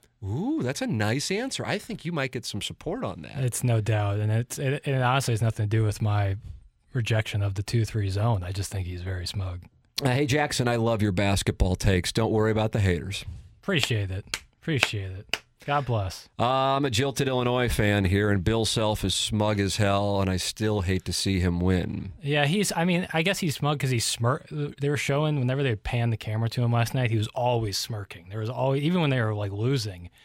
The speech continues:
Speaker 2: he was smirking.
Speaker 1: I did notice that.
Speaker 2: He was always, and there was one time when North Carolina made that sixteen oh run, and the cutaway before a commercial break was Bill Self smirking and Hubert Davis, like, rubbing his, furrowing his brow, rubbing his brow.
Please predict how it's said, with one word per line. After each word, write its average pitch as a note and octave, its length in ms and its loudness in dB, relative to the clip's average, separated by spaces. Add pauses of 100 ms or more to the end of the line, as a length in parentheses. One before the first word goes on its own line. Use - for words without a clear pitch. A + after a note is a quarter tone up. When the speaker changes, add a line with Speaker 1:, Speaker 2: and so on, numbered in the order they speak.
(100)
Speaker 2:
he B2+ 120 -4
was A#2 160 -2
smirking. A#2+ 400 0
Speaker 1:
I - 20 4
did G2+ 180 2
notice F#3 360 0
that. D2+ 240 -2
Speaker 2:
He C3 100 -2
was C3+ 140 0
always, D3 400 -2
and E3 160 -2
there F3+ 80 0
was D3 160 -2
one G3 260 0
time C#3 300 0
when C3 120 2
North D#3 220 0
Carolina D3 460 2
made B2 340 0
that B2 220 0
sixteen - 420 -2
oh B2+ 100 0
run, A2+ 380 2 (400)
and C3 360 0
the B2 280 2 (320)
cutaway C#3+ 460 2
before A#2+ 320 0
a A2+ 40 0
commercial B2+ 380 -2
break G#2+ 260 -2
was G#2 160 -2 (200)
Bill C#3+ 200 0
Self C#3 320 0
smirking C3 560 -2
and A2+ 120 -2
Hubert D3+ 340 -2
Davis, B2+ 460 0 (400)
like, A#2 200 0
rubbing C3 380 2
his, A2+ 160 0
furrowing C#3+ 520 0
his G#2 100 0
brow, A#2 400 2
rubbing A2+ 300 2
his G2 120 -2
brow. G#2 460 -6